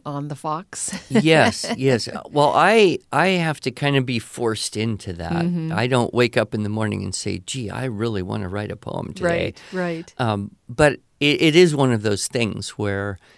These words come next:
Speaker 2: when the time, the space, the demand have been carved out,
Speaker 1: Mm-hmm.
Speaker 2: and I, I give up my resistance, my belief that it's not going to be good,
Speaker 1: Mm-hmm.
Speaker 2: I do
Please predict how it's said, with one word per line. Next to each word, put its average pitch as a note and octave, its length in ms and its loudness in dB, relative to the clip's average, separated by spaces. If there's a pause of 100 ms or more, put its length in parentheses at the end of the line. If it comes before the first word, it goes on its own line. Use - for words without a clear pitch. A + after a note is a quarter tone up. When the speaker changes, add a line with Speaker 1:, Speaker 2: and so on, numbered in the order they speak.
(280)
Speaker 2:
when A#2 400 0
the G#2 160 -2
time, C3+ 400 2
the G#2+ 100 -2
space, A#2 480 -2
the G2+ 200 -8
demand G#2+ 600 -4
have G2+ 180 -10
been F#2 200 -6
carved A2 500 -2
out, A2 360 -6
Speaker 1:
Mm-hmm. - 140 -20 (360)
Speaker 2:
and G#2 160 -2
I, G2+ 220 -4 (380)
I G2+ 100 -2
give A#2 420 4 (100)
up C3 220 2
my A2+ 160 2
resistance, G2 1120 -4 (400)
my G#2 160 -2
belief G#2 460 -2
that G2+ 180 -2
it's - 240 -8
not G#2+ 380 -2
going G2+ 240 -4
to F#2+ 140 -12
be G2+ 120 -6
good, G#2+ 580 2
Speaker 1:
Mm-hmm. D#3 440 -6 (640)
Speaker 2:
I C3+ 220 2
do A2+ 420 -2